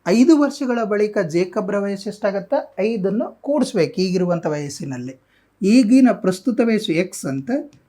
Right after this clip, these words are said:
ಇದಕ್ಕೆ ಐದನ್ನು ಕೂಡಿಸ್ಬೇಕು. ಇಷ್ಟು ವರ್ಷ ಆಗತ್ತೆ.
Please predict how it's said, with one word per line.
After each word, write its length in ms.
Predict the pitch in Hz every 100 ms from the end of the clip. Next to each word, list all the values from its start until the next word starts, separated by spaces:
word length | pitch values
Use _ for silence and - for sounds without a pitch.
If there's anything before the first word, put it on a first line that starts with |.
| -
ಇದಕ್ಕೆ 360 | 196 311 302 _
ಐದನ್ನು 460 | 190 190 160 143 247
ಕೂಡಿಸ್ಬೇಕು. 540 | - 185 - - 123 _ _ -
ಇಷ್ಟು 280 | 196 - 247
ವರ್ಷ 300 | 151 - 180
ಆಗತ್ತೆ. 480 | 120 117 _ -